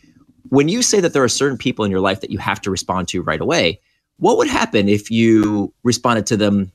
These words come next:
within thirty minutes after you finished a work block, for example?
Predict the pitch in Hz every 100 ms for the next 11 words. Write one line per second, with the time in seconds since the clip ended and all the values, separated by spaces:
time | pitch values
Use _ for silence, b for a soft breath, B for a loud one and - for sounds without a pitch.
0 | _ 117 117 110 - 120 104 101 85 -
1 | - 107 101 95 - 98 - 85 87 -
2 | 55 - - - - - -